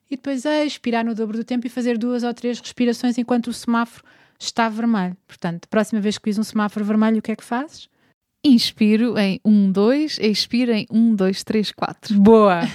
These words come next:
Speaker 1: boa. Portanto,
Speaker 2: <laughs> Boa.
Speaker 1: desejo muitos semáforos vermelhos e muitos engarrafamentos a toda a gente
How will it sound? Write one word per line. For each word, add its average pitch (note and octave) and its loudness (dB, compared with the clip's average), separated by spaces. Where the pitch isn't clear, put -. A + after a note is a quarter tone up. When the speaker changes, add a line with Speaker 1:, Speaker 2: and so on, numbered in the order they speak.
Speaker 1:
boa. F3+ 4
Portanto, G#3+ -4
Speaker 2:
<laughs> - -6
Boa. F#3+ 0
Speaker 1:
desejo A#3+ 4
muitos C4+ 4
semáforos B3+ 0
vermelhos A3+ 0
e A3 -4
muitos A3+ -2
engarrafamentos A3 -4
a G#3+ -2
toda G#3 0
a G#3 0
gente G#3+ -2